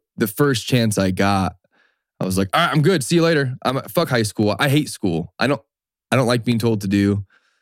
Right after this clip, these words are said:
I'm not good at it." But it's like, I, I love, I love writing. I love history. I love reading. I read, or who reads?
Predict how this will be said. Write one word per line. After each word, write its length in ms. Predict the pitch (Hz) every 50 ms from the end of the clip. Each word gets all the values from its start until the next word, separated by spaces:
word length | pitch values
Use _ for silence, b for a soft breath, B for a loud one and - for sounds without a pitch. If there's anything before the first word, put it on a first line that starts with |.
| _ _ -
I'm 100 | - 110
not 180 | 127 135 113 110
good 180 | 120 113 110
at 180 | 107 104 101 98
it." 200 | 104 104 95 - _ _ _ - - 117 - _ _ _ _
But 140 | - 107 101
it's 100 | 95 104
like, 100 | 95 101
I, 100 | 98 - -
I 40 |
love, 260 | 113 120 127 110 95 -
I 40 | -
love 260 | 113 123 107 90 87
writing. 400 | 95 95 107 120 113 107 101 101
I 60 | 98
love 200 | 101 110 113 104
history. 380 | - - 117 110 - - 101 85
I 40 | 92
love 260 | 107 117 107 - 80
reading. 420 | 92 101 113 104 85 76 95 101 104
I 60 | 110
read, 440 | 110 101 95 110 120 117 101 95 92 -
or 160 | 95 95 90 90 _ _ _ _ _ _ _ _ _ _ _ _ -
who 100 | 143 131
reads? 280 | 117 110 104 101 95